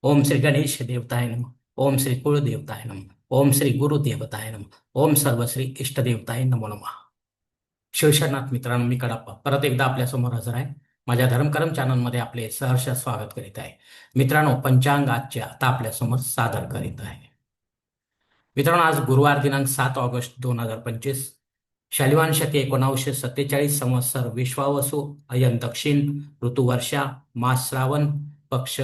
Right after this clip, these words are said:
शुक्ल. तिथी मित्रांनो, आजची त्रयोदशी तिथी आहे.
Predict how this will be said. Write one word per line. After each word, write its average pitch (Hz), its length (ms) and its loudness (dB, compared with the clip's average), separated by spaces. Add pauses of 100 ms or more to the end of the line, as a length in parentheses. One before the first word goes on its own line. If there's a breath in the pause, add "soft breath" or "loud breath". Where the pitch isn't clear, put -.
(380)
शुक्ल. 147 500 -2 (1200 soft breath)
तिथी 170 280 0
मित्रांनो, 151 360 0
आजची 131 640 -2
त्रयोदशी 143 580 0
तिथी 123 220 -6
आहे. 117 320 -4